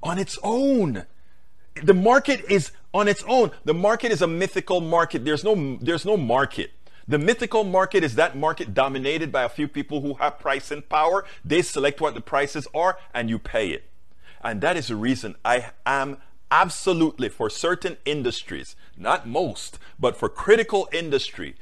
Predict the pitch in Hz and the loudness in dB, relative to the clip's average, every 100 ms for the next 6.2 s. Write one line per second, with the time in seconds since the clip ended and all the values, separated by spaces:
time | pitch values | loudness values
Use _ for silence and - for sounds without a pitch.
0 | - - 107 - - 226 220 226 233 247 | -12 -6 -6 -4 2 2 2 0 -4 -4
1 | 139 - - - - - 180 202 208 151 | -6 -8 -14 -14 -14 -2 0 4 2 2
2 | 208 220 - - - - - - 135 190 | -2 -4 -8 -14 -14 -14 -14 -2 8 8
3 | 208 - 214 220 214 - - - - 117 | 8 2 2 2 -2 -10 -14 -14 -6 -2
4 | 120 - 143 165 170 175 - - 147 123 | -2 0 4 6 6 2 -4 -4 0 0
5 | 117 104 107 147 - 180 175 131 98 117 | 0 -2 0 0 0 -4 2 2 4 0
6 | 151 123 | -2 -6